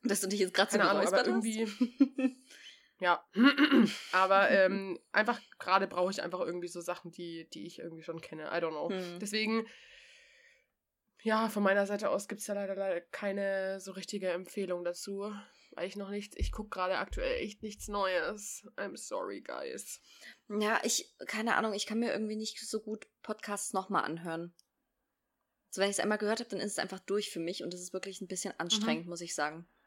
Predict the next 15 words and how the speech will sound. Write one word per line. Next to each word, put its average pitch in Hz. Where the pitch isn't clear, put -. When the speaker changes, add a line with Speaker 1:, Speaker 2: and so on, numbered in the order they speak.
Speaker 1:
Weil 190
was 196
Neues 196
ausprobieren 190
mir 185
auch 196
ein 175
bisschen 175
schwer 160
fällt. 156
Vor -
allem 185
halt 175
so 180
Laber-Podcasts. 175